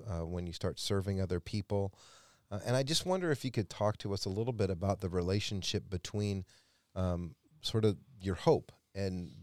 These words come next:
the substance of your hope and your foundation,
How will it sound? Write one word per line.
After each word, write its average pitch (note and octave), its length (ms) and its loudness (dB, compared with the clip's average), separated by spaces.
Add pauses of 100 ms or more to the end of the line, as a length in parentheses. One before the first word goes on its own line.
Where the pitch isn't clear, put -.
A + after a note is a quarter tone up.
(120)
the F#2+ 100 -6
substance C3+ 560 4
of F2+ 160 2
your F2+ 140 -4
hope E2 420 -6
and G2 320 -2
your G2 120 -2
foundation, G2+ 760 0